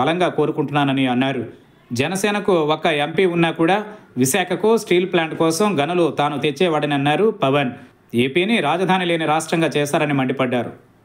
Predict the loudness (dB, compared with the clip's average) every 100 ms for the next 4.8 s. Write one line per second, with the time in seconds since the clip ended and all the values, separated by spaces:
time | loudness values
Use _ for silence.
0 | _ -4 -2 0 -2 0 0 2 0 2
1 | 2 0 2 2 2 -2 -2 0 0 0
2 | 0 0 0 0 0 0 0 0 0 0
3 | 0 2 0 2 0 0 0 -2 0 0
4 | 0 0 0 0 0 0 -2